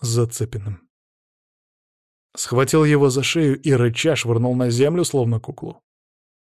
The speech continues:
Что-то он больно лёгкий, князь мне казался более упитанным. Занёс кинжал над этим трясущимся мычащим телом, и прямо на моих глазах развеялась иллюзия.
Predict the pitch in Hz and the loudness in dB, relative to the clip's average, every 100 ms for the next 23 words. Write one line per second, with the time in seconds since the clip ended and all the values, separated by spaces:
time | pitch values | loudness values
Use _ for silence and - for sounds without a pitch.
0 | _ - - 139 135 143 139 143 156 175 | _ -12 -2 0 2 2 2 2 4 2
1 | 135 - 117 - 120 117 113 143 139 156 | 0 -4 -18 -6 -2 0 0 -4 -6 -4
2 | 143 151 180 180 202 117 - - - - | -2 -2 -4 -4 -2 -2 -6 -14 -14 -16
3 | - _ _ _ _ _ _ _ _ _ | -20 _ _ _ _ _ _ _ _ _
4 | _ _ _ _ - 117 127 131 147 147 | _ _ _ _ -8 -2 0 2 2 0
5 | 156 143 127 180 208 208 214 233 208 208 | 0 2 2 2 0 -2 -2 -4 -2 -2
6 | 180 208 - 185 - 170 160 156 131 135 | -2 -4 -2 -4 -2 -4 -4 -4 -4 -4
7 | 123 - 117 147 - _ - - 117 107 | -4 -6 -8 -8 -16 _ -10 -2 -2 -2
8 | 107 110 113 110 120 117 135 - 123 110 | -4 -2 -2 -2 0 0 0 0 0 2
9 | 120 120 - 160 131 107 | 0 0 -2 -4 -4 -8